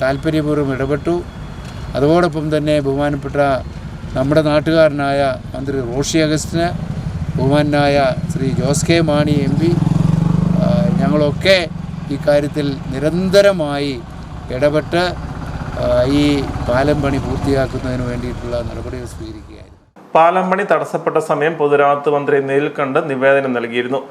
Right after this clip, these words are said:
Speaker 2: മന്ത്രി ഉന്നതതല യോഗം വിളിച്ച് സാങ്കേതിക തടസ്സങ്ങൾ പരിഹരിച്ചാണ് പണി പുനരാരംഭിച്ചത്. പെയിന്റിംഗ് ജോലികൾ മാത്രമാണ് ഇനി പൂർത്തിയാകാനുള്ളത്. ഇത് പൂർത്തിയാക്കി മന്ത്രിമാരെ കൂടി കണ്ട് ഉദ്ഘാടന തീയതി നിശ്ചയിക്കുമെന്നും അദ്ദേഹം പറഞ്ഞു. എം പിക്കൊപ്പം കുഴൽമന്ദം ഗ്രാമപഞ്ചായത്ത് പ്രസിഡന്റ് ലീലമ്മ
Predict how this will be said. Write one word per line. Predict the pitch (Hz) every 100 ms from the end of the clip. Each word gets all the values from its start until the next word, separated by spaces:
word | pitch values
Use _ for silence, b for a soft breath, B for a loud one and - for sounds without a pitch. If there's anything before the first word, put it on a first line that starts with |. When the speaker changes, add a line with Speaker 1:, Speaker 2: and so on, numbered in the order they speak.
| B B -
Speaker 2:
മന്ത്രി | 139 131 135 - 139
ഉന്നതതല | 139 143 143 135
യോഗം | 139 139 135
വിളിച്ച് | 131 160 151
സാങ്കേതിക | 135 135 139 151 151 -
തടസ്സങ്ങൾ | 135 127 139 139 135
പരിഹരിച്ചാണ് | 135 135 156 147 139 123 - -
പണി | 135 127
പുനരാരംഭിച്ചത്. | 127 135 123 117 123 135 - - - - - - - - -
പെയിന്റിംഗ് | 180 180 190 208 185
ജോലികൾ | 170 165 156
മാത്രമാണ് | 151 156 156 151 185 151
ഇനി | 147 131
പൂർത്തിയാകാനുള്ളത്. | 139 135 139 127 123 127 135 - - - 160
ഇത് | 170
പൂർത്തിയാക്കി | 156 160 185 180 147 208 156
മന്ത്രിമാരെ | 147 156 156 156 156
കൂടി | 160 156 160
കണ്ട് | 147 180
ഉദ്ഘാടന | 147 131 151 151 147
തീയതി | 147 147 139
നിശ്ചയിക്കുമെന്നും | 143 - 170 165 160 131 127
അദ്ദേഹം | 127 120 117
പറഞ്ഞു. | 123 127 131 - - - - -
എം | 156
പിക്കൊപ്പം | 160 156 135 180 170
കുഴൽമന്ദം | 147 143 147 135
ഗ്രാമപഞ്ചായത്ത് | 139 139 143 143 139 127
പ്രസിഡന്റ് | 139 - 139 127
ലീലമ്മ | 135 139 143